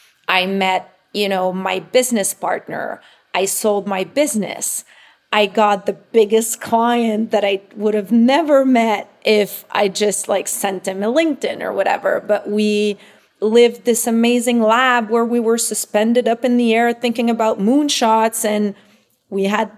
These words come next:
one that was similar, and then we got out of, of the lab and we continued jamming, and, you know, we ended up with a deal. So I guess this is what is exciting me the most, is, like, how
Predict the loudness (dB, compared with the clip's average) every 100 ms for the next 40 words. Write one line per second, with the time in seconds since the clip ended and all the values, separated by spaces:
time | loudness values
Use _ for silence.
0 | -10 -2 0 2 0 0 -2 0 2 4
1 | 4 4 4 2 2 2 0 0 0 0
2 | 2 0 -2 -6 -4 -2 2 4 4 2
3 | 0 -2 -2 -4 0 2 2 2 2 2
4 | 2 0 -2 -4 -6 -4 -2 0 -2 -4
5 | -6 -2 2 2 2 2 0 -2 -2 -2
6 | -4 -4 -2 -4 -4 -12 -20 _ -2 2
7 | 2 4 2 0 -2 -2 -2 -4 -4 -2
8 | 0 0 -4 -12 _ _ -2 -2 -4 -6
9 | -4 -2 0 0 -2 -2 -2 -2 -4 -8
10 | -4 -4 -4 -8 -6 -2 0 0 0